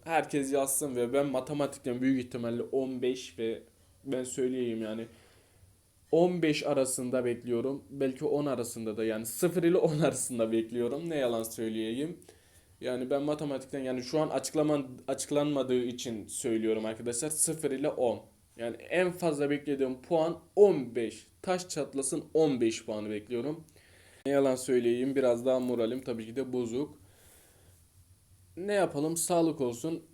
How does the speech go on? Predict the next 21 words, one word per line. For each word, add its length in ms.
Arkadaşlar, 560
sizler 380
de 100
canınızı 480
sıkmayın. 560
Dünyanın 380
sonu 340
değil 220
sonuçta. 600
Ee, 240
düşük 240
alan 240
kardeşlerimize 720
diyorum. 280
Ee, 60
yüksek 540
alan 220
kardeşlerimize 800
de 300
başarılarını 800
diliyorum. 540